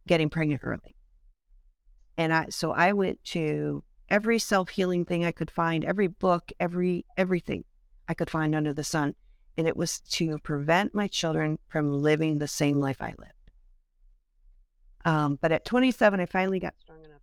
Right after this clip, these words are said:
to divorce my first husband. And then I just wanted to find peace in my life,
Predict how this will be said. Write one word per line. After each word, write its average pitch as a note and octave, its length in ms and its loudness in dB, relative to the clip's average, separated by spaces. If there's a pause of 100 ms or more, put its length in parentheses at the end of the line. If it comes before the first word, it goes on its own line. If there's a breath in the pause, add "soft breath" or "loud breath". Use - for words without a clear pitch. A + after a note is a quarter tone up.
to C#3+ 60 -4
divorce D3 460 -2
my C3+ 140 0
first - 240 -8
husband. C3+ 480 -2 (100)
And C#3+ 220 2
then C#3 320 2 (540)
I D#3 160 -2
just E3+ 240 -2
wanted D#3 260 -2
to D#3 60 -2
find C#3+ 320 0
peace - 340 -4
in C#3+ 80 -6
my C#3 220 -6
life, - 260 -16